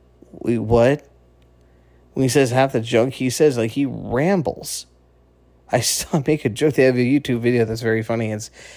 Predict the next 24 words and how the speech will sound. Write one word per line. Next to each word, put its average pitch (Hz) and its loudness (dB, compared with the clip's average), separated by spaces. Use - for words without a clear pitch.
him, 131 2
the, 120 2
the, 113 0
the 117 0
song 120 2
is 107 -2
called 113 2
"It 110 -2
Got 113 2
Hairy 117 0
Legs." 110 -2
And 110 -8
it's 98 -6
like, 104 -4
"I 117 -4
got 151 0
hairy 151 2
legs 160 -2
that - -8
turn 190 2
blonde 170 -2
in 156 0
the 131 -8
sun." 151 -4